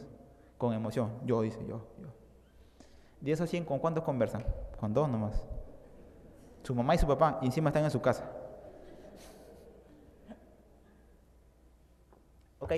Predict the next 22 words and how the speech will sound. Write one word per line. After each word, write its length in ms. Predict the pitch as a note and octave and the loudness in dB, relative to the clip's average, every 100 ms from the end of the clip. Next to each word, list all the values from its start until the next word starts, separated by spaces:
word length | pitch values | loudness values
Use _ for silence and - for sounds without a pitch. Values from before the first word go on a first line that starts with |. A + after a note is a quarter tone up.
| - - | -2 -4
acá 180 | D3 A3 | 0 2
en 100 | G#3 | 2
las 100 | F#3 | 2
redes 160 | F#3+ | 2
sociales, 440 | D#3+ E3+ F3 F3+ - - - - - | 0 0 0 -2 -8 -12 -14 -12 -2
el 120 | C3 | 0
valor 280 | B2 B2 E3+ | 2 2 0
fundamental 720 | - F3+ C#3 A#2+ A2+ A#2 D3+ | 0 -2 0 0 0 -2 -2
para 140 | D#3 A#2+ | -2 -2
su 120 | A#2 | -2
negocio, 460 | G#2 A#2+ - G#3+ - - - - - | 0 0 0 -4 -6 -16 -20 -20 -6
y 160 | C3+ D3 | 2 4
es, 160 | E3 - - | 4 2 0
ojo, 640 | D#3 C#3+ A2+ - - - - | 0 2 -2 -4 -14 -4 4
pueden 240 | D#3+ E3 | 4 2
po-, 220 | - C3 C#3+ | -4 -8 -8
ust-, 280 | A#2 - - - - - | -8 -10 -20 -20 -10 -2
la, 360 | C3 - - | -2 -2 -8
crear 280 | - D3 G#3 | -4 0 2
una 180 | G#3 G3+ | 2 2
fanpage 480 | G3+ F#3+ G#3 B3+ - - | 2 0 0 -2 -4 -8
demora 480 | C3 B2+ D3 D3+ | -4 -2 0 0